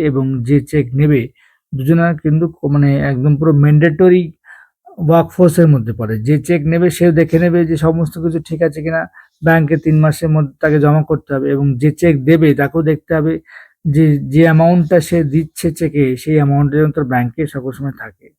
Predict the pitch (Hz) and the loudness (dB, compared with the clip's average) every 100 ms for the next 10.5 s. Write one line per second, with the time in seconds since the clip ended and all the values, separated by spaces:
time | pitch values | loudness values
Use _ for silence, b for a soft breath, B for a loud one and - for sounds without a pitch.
0 | _ _ _ b b b b b b b | _ _ _ b b b b b b b
1 | 180 156 208 160 196 196 165 185 185 185 | 0 4 4 2 4 2 4 2 2 0
2 | - 196 185 180 175 156 190 180 170 180 | -4 -2 0 2 0 2 2 2 2 2
3 | 165 180 196 156 156 160 165 175 160 160 | 2 0 0 2 0 2 2 2 2 0
4 | 151 151 156 139 135 151 156 151 143 139 | -2 0 0 -2 -4 -2 -2 0 -2 0
5 | 160 - 139 - 156 156 147 135 123 117 | -2 -2 -8 -8 -8 -8 -6 -6 -8 -16
6 | 117 139 - 147 135 151 - - 139 - | -16 -18 -12 -10 -2 -4 -4 -14 -14 -10
7 | 160 151 139 127 - 151 127 117 117 117 | -4 -4 -4 -10 -10 -10 -8 -10 -14 -16
8 | 127 - _ _ _ - 190 185 190 185 | -16 -20 _ _ _ 0 2 4 2 2
9 | 180 160 156 175 147 147 165 143 139 - | -2 -2 0 0 2 0 -2 -4 -6 -6
10 | 127 113 123 123 - | -8 -8 -10 -18 -20